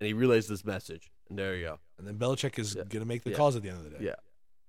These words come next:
Speaker 1: Maybe also, like, Vrab-, Mike Vrabel's probably the best,
Speaker 2: Even
Speaker 1: but he
Speaker 2: how
Speaker 1: didn't coach
Speaker 2: bad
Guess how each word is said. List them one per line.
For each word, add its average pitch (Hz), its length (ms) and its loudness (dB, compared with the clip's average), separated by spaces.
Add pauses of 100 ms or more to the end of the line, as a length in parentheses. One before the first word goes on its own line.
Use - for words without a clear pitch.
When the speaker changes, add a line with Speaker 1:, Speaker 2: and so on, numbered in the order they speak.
(540)
Speaker 1:
Maybe 175 180 10
also, 190 240 8
like, 151 120 6
Vrab-, 123 520 2
Mike 131 220 4
Vrabel's 113 340 4
probably 98 240 0
the 143 60 4
best, 151 120 4
Speaker 2:
Even 170 120 6
Speaker 1:
but - 60 6
he 170 60 4
Speaker 2:
how 160 80 8
Speaker 1:
didn't 160 100 8
coach 143 40 6
Speaker 2:
bad 151 100 8